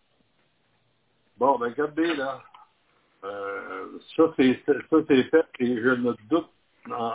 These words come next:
je ne doute pas que c'est, euh, que c'est pas vrai, là. J'ai vu souvent, euh, André,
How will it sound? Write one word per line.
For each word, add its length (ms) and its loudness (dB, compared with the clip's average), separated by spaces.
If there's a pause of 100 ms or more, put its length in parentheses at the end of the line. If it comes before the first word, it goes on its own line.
(120)
je 240 -2
ne 140 0
doute 400 -2
pas 260 2 (640)
que 240 -2
c'est, 80 -6
euh, 560 0 (100)
que 160 -12 (100)
c'est 160 -12
pas 140 -4
vrai, 320 -4
là. 100 -14 (220)
J'ai 100 -16 (400)
vu 200 -20 (160)
souvent, 480 -2
euh, 300 -6
André, 480 -6